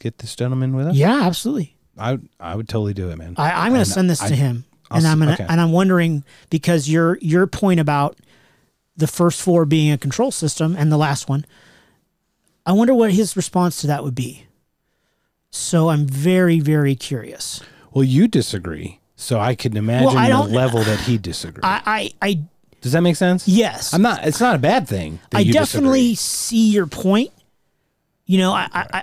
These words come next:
Speaker 2: I, I, I could
Speaker 1: You at least give it a consideration.
Speaker 2: Oh, yeah, and I'm on the fence.
Speaker 1: Right, but you give it a consideration.
Speaker 2: Absolutely, and
Speaker 1: I don't feel like we would get that same, but I,
Speaker 2: I,
Speaker 1: perhaps we will.
Speaker 2: I
Speaker 1: I
Speaker 2: don't, I don't know.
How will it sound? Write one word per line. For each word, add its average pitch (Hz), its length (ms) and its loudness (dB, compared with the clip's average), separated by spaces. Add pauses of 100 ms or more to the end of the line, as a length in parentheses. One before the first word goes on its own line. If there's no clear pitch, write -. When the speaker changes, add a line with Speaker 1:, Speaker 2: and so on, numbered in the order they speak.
Speaker 2:
I, 214 180 -4
I, 220 160 -6
I 196 200 -2
could 185 340 -2 (360)
Speaker 1:
You 160 180 4
at 165 40 4
least 156 240 0
give 139 140 2
it 131 60 2
a 120 40 2
consideration. 113 560 0
Speaker 2:
Oh, 247 60 8
yeah, 196 300 2
and 170 140 0
I'm 262 200 2
on 226 140 4
the 156 80 0
fence. - 600 -4
Speaker 1:
Right, 160 260 0
but 131 120 0
you 160 120 4
give 208 160 4
it 220 60 6
a - 40 -2
consideration. 185 680 2
Speaker 2:
Absolutely, 139 300 0 (100)
and 175 300 0
Speaker 1:
I 147 140 2
don't 160 200 2
feel 143 240 2
like 120 240 0
we 117 120 2
would 104 120 0
get 110 140 -2
that 95 180 -4
same, 107 180 -10
but 139 120 -2
I, - 140 4
Speaker 2:
I, 196 240 2 (100)
Speaker 1:
perhaps 160 360 -2
we 185 120 4
will. 202 260 -2
Speaker 2:
I - 100 2
Speaker 1:
I 180 40 4
Speaker 2:
don't, 196 460 0 (160)
I 175 60 2
don't 196 280 2
know. 175 320 0